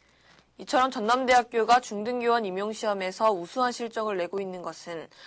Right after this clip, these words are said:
지병문 총장 취임 후 강화된 대학 차원의 취업 프로그램 지원과 사범대의 노력이 효과를 보고 있다고 분석되고 있습니다. 전남대에서 지원하는 취업 프로그램 활동으로는 융합인재교육원의 멘토와 함께하는 임용취업 동아리가 있으며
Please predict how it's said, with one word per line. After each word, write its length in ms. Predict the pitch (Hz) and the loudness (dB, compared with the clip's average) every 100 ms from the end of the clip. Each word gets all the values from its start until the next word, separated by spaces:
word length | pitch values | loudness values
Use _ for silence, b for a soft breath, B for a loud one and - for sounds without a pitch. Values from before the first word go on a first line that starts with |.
| B B | B B
지병문 420 | 208 226 233 240 | 0 2 2 -2
총장 320 | 262 233 226 | -4 -4 -6
취임 380 | 226 226 208 196 | -6 -6 -4 -2
후 100 | 220 | -4
강화된 580 | 214 180 175 175 202 214 | -4 -4 -4 -2 -6 -6
대학 300 | - 190 - | 2 2 2
차원의 400 | 247 214 208 220 | 0 0 0 -6
취업 260 | - 294 | -2 -2
프로그램 420 | 294 247 220 202 190 | -2 -6 -4 -6 -6
지원과 560 | 175 165 160 156 127 B B B B | -10 -12 -4 -2 -2 B B B B
사범대의 520 | - 254 247 240 226 | 2 4 6 6 6
노력이 440 | 185 180 180 190 214 | 4 2 2 0 -4
효과를 340 | 269 254 240 233 | 0 2 4 2
보고 240 | 233 185 | -2 -6
있다고 380 | 180 - 165 180 | -6 -6 -4 -6
분석되고 520 | 208 202 196 180 165 | -8 -8 -8 -8 -8
있습니다. 640 | 156 - 151 139 135 - b b b _ | -10 -12 -14 -6 -6 -6 b b b _
전남대에서 720 | - 220 262 269 262 262 254 | -6 2 4 6 4 6 2
지원하는 520 | 254 214 214 208 226 | 4 2 2 2 0
취업 300 | 247 330 311 | -2 2 2
프로그램 460 | - 277 240 220 214 | 0 -2 0 0 0
활동으로는 760 | 214 202 190 170 165 170 170 - b b b | -4 -4 -8 -8 -8 -6 -8 -10 b b b
융합인재교육원의 1120 | 208 220 233 226 214 226 214 190 180 180 208 | 2 4 4 2 0 0 2 2 2 2 0
멘토와 480 | 202 165 190 240 233 | 0 -2 0 4 4
함께하는 480 | 226 220 208 190 214 | 4 2 0 2 -2
임용취업 640 | 175 190 226 233 - 220 | -4 0 0 -2 -4 -6
동아리가 400 | - 185 180 165 | -4 -4 -4 -6
있으며 440 | 156 - - 151 | -10 -14 -10 -6